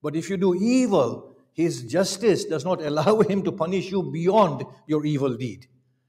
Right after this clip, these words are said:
The role of God is phenomenal in all of this life of ours. God has to be understood and re-understood again and again. You see,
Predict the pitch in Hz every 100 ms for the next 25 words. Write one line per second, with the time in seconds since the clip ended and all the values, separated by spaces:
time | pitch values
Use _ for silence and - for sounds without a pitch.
0 | _ _ _ _ _ 117 117 220 254 220
1 | 135 143 185 185 175 - - 156 143 196
2 | 233 214 185 143 131 127 123 127 123 -
3 | - 123 131 123 - 120 123 107 - -
4 | - _ _ _ _ - 139 160 - -
5 | 131 139 139 135 127 131 131 - 147 131
6 | 113 104 139 139 131 123 - - 170 135
7 | 101 - _ _ 101 120 156 156 139 139
8 | 117 160 131 92 - _ _ _ _ -
9 | 117 143 143 147